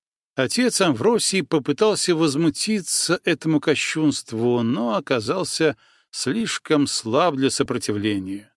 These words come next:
а остро-сладостные волны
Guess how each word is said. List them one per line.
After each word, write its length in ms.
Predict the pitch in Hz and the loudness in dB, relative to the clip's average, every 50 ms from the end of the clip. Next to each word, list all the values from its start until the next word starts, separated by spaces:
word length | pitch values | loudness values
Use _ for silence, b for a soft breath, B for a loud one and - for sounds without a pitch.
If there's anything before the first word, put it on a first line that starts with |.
| _ _ _ _ _ _ _ _ | _ _ _ _ _ _ _ _
а 180 | 139 123 127 - _ | -2 -2 -2 -2 _
остро-сладостные 1120 | - 180 180 - - - - 151 147 - - - 151 170 165 143 123 - - - 127 113 | 0 0 0 0 -2 -4 0 0 0 0 2 0 0 2 2 0 -2 -2 -2 -2 -2 -2
волны 520 | 101 123 190 208 196 180 175 165 151 - | -2 -2 -2 -2 0 0 2 2 2 2